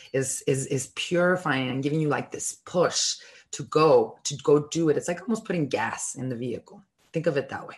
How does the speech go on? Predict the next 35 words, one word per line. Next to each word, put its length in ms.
during 240
this 180
time. 220
So 140
then 100
the 60
third 320
part, 260
of 120
course, 260
is 200
very 460
important 400
to 60
start 420
some 300
kind 280
of 160
forty-day 640
meditation 680
practice. 520
And 100
the 120
reason, 300
again, 440
is 260
because 480
how 360
do 80
we 80
use 340
meditation 580
for 140
self-healing? 920
One, 440